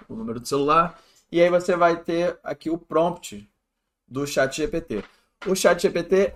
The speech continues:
ele entende a língua portuguesa. Então eu vou escrever em português aqui. É, o que que eu posso pedir, por exemplo? É, "Me dê um roteiro turístico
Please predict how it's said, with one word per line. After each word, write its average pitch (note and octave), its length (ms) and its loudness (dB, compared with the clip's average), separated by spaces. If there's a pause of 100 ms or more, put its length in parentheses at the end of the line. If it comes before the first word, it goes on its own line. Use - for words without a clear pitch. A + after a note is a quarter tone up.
ele F#3 460 4
entende F#3+ 720 0
a - 120 0
língua E3+ 220 0
portuguesa. F#3+ 640 2
Então G#2+ 260 -10
eu C3+ 100 -2
vou D3+ 260 0
escrever D3+ 340 -10
em E3 60 -8
português E3 520 -2
aqui. B2+ 380 -6 (500)
É, A2+ 680 -2
o - 20 -8
que C#3+ 100 -12
que D#3+ 100 -4
eu E3 60 2
posso D#3+ 260 4
pedir, E3 260 -6
por E3+ 160 -4
exemplo? B2+ 600 -2 (480)
É, A2 580 0 (100)
"Me D#3+ 240 -2
dê C3 440 4 (1040)
um F#3 360 0 (240)
roteiro C3+ 880 4 (1700)
turístico F3 960 4